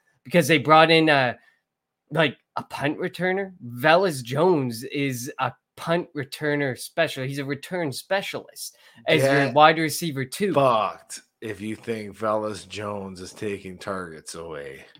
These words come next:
Speaker 2: But come on.
Speaker 1: He's not. He's not. He's not. That's my
Speaker 2: <laughs>
Speaker 1: point. He's not. He's not. He shouldn't be. If you're sitting there and saying, "But what about Velus Jones?" My, my man, my man, you gotta reevaluate how you're looking at the fantasy landscape because Darnell Mooney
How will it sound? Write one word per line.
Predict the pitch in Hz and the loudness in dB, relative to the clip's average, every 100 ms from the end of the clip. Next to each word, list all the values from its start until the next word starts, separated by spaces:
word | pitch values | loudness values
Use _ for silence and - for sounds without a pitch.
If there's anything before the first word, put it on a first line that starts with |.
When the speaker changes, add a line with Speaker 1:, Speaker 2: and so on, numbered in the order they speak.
| _ _ _ _ _ _ _ _ - | _ _ _ _ _ _ _ _ -16
Speaker 2:
But | 58 73 - _ _ _ | -12 -12 -14 _ _ _
come | - 120 117 117 113 113 _ _ _ _ - | -6 -2 0 -2 -4 -12 _ _ _ _ -4
on. | 101 92 80 78 - | 0 2 0 -2 -12
Speaker 1:
He's | - 143 | -12 -6
not. | 151 160 123 - | 2 2 2 -2
He's | 139 143 | -8 -4
not. | 135 139 107 - | 0 0 0 -4
He's | 123 127 | -10 -4
not. | 143 123 | 0 0
That's | 113 143 | 0 -2
my | 127 165 151 | 0 6 6
Speaker 2:
<laughs> | |
Speaker 1:
point. | 160 123 | 4 -2
He's | 139 120 | -8 -8
not. | 135 156 160 123 - | -4 0 0 -2 -6
He's | 139 147 123 | -10 -8 -4
not. | 151 151 | -2 -2
He | 131 139 | -4 -8
shouldn't | - 165 160 | -6 -4 -2
be. | 160 165 - - - | -2 -4 -6 -18 -12
If | 160 | -6
you're | 135 156 | -2 -2
sitting | 151 165 156 | 2 2 2
there | 160 | -2
and | 147 | -4
saying, | - 165 151 | -2 0 0
"But | 139 117 | -2 -2
what | 147 | -2
about | 151 151 110 | 0 -2 -4
Velus | 143 147 120 117 | -6 -4 -6 -4
Jones?" | 147 156 147 135 - - - _ _ _ _ _ | 0 2 0 -2 -10 -20 -20 _ _ _ _ _
My, | - 131 139 135 | -8 -2 0 0
my | 139 131 | 0 0
man, | 120 120 101 98 | 0 -2 -4 -2
my | 131 139 | 2 2
man, | 131 127 | 2 0
you | 120 | -2
gotta | 135 139 131 | 0 2 0
reevaluate | 120 131 120 123 135 143 139 139 135 | -2 -4 0 4 6 6 2 0 2
how | 131 | 2
you're | 131 127 | 2 -2
looking | 131 131 127 | -4 -4 -4
at | 123 | -4
the | 120 | -8
fantasy | - 131 123 - 123 | -4 -2 -2 -6 -6
landscape | 117 117 110 - 120 107 | -4 -4 -6 -6 -8 -8
because | 127 - 123 104 | -12 -4 -4 -2
Darnell | 127 139 156 147 | 0 2 4 2
Mooney | 143 139 139 139 | 2 0 0 -2